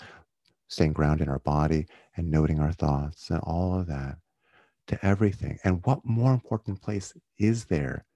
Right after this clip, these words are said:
to practice than in relationship? But once you see that relationships are a field of practice, if really one of the most difficult ones, then the world opens up. You're like, "Oh my God,"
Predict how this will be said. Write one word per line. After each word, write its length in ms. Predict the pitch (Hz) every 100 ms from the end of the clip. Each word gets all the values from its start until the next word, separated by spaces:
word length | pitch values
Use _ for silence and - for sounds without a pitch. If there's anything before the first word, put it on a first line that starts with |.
| _ -
to 100 | 90
practice 460 | - 73 - -
than 140 | - 76
in 140 | 67
relationship? 640 | 67 64 67 - - - - _ _ _ _ _ _ _ _ - - - -
But 140 | - 107
once 240 | 175 -
you 60 | 180
see 400 | - - 85 123
that 240 | 147 165
relationships 420 | 92 95 - 101
are 60 | 82
a 40 |
field 240 | 78 92 85
of 120 | 78
practice, 400 | - 73 - 107
if 180 | 82 -
really 200 | 78 73
one 120 | 76
of 60 | 71
the 40 |
most 200 | 71 -
difficult 400 | 73 82 87 -
ones, 300 | 95 101 - _ _ _ - - _ -
then 160 | 123
the 80 | 165
world 300 | 110 113 92
opens 320 | 90 - -
up. 260 | 80 82 - _ _ _ _ _ _ _ _ _ _ _ -
You're 80 | 78
like, 80 | 80
"Oh 100 | 110
my 140 | 69 -
God," 340 | 95 87 80